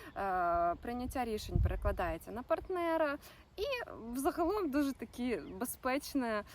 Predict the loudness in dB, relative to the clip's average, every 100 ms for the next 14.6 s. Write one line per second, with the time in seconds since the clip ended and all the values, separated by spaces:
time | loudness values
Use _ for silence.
0 | -14 -6 -2 0 2 0 0 -4 -6 0
1 | 2 4 2 2 0 -2 -6 -4 -4 -4
2 | -4 -4 -2 0 2 0 -4 -16 -20 -14
3 | -8 2 4 4 -2 -6 -2 0 -2 -6
4 | -12 -10 -6 -4 -2 -2 -2 -4 -4 -2
5 | -2 -2 -4 -4 -8 -8 -18 -20 -20 -20
6 | -20 -20 -20 -14 -4 2 4 6 6 6
7 | 4 0 -2 -4 -8 -10 -2 -2 -2 -2
8 | -2 -2 -2 0 -2 -2 -6 -4 -4 -6
9 | -8 -8 -8 -6 -2 -2 -4 -12 -20 -20
10 | -20 -20 -10 -8 -4 -2 0 2 4 4
11 | 0 0 0 2 0 0 0 2 2 0
12 | -2 0 -2 -2 -6 -12 -8 -10 -6 -4
13 | -2 -2 -2 0 2 4 4 2 -2 -2
14 | 2 4 2 -2 0 0